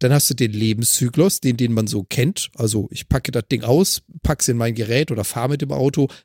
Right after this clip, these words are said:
lade es und irgendwann ist fertig und dann schmeiße ich das Ding weg und dann muss es ja wieder zerlegt werden. Und ja, man kann diese Batterien mittlerweile sehr gut aufarbeiten.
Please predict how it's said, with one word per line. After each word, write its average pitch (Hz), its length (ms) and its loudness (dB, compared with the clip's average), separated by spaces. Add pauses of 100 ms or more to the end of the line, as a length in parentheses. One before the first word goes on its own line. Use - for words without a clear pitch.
lade 123 440 0
es 160 160 2
und 131 100 -4
irgendwann 123 200 -2
ist - 140 2
fertig 135 460 -2 (420)
und 180 80 0
dann 170 80 4
schmeiße 131 340 2
ich 123 80 -2
das - 160 -2
Ding 170 180 -6
weg 190 200 0
und 113 100 -4
dann 107 60 -4
muss 113 120 -2
es 127 100 -2
ja 143 120 2
wieder 147 160 0
zerlegt 160 460 0
werden. 98 260 -6 (460)
Und 127 360 0
ja, 117 480 0
man 120 180 -2 (120)
kann 127 400 0
diese 185 220 -2
Batterien 185 480 0
mittlerweile 135 500 0
sehr 113 260 4
gut 208 200 0
aufarbeiten. 165 580 0